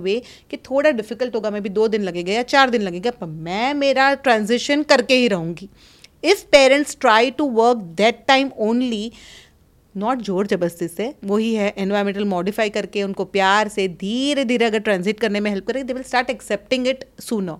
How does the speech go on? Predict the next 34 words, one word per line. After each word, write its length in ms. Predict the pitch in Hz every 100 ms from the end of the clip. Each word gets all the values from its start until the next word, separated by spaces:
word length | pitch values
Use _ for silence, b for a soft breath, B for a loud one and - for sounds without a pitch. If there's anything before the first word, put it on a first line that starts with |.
| _ B B B B
And 60 | 214
that's 240 | 240 285 -
how 360 | 240 214 233 254 B B
the 140 | 208 185
journey 440 | 208 208 220 269 285 -
of 180 | 202 196 196 180
learning 340 | 175 196 208 208
will 120 | 240
start। 520 | - - - _ - _ _ _ _ _ _ _ _ - -
This 100 | 196
is 100 | 240
the 100 | 233 - - 247
first 420 | 254 262 254 -
thing 220 | 196 202
that 100 | 196
parents 460 | - 175 180 190 -
can, 220 | 202 285
even 160 | 294 359
if 140 | 233
they're 220 | 262 -
seeing 260 | 220 208 202
some 180 | 190 185
kind 240 | 180 170
of, 100 | 165 - B B B B -
um, 500 | 175 165 165 170 180
difficulty 560 | 233 220 220 180 185 180
at 160 | 180 -
home, 260 | 262 185 196 b b b -
they 100 | 180 185
may 160 | 254 202
defi-, 340 | 180 233 240
they 100 | 202
should 160 | - 196
definitely 400 | 185 233 247